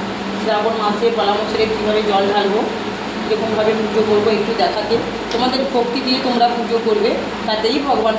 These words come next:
সন্তুষ্ট হবেন। আর সবথেকে বড় কথা হলো, ভোলা মহেশ্বর অল্পতেই সন্তুষ্ট হন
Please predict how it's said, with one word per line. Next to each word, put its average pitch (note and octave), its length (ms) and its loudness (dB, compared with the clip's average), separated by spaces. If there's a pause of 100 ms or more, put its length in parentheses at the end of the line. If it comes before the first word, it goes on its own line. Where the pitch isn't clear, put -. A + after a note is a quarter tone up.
সন্তুষ্ট G#3+ 380 -4
হবেন। F#3+ 560 -2 (420)
আর G#3 180 0 (140)
সবথেকে A#3+ 360 -2
বড় A3+ 180 4
কথা B3 300 0
হলো, B3+ 260 0 (380)
ভোলা A#3 200 4
মহেশ্বর C4+ 520 -2
অল্পতেই B3+ 540 -2 (300)
সন্তুষ্ট A3+ 420 -2
হন G3 220 0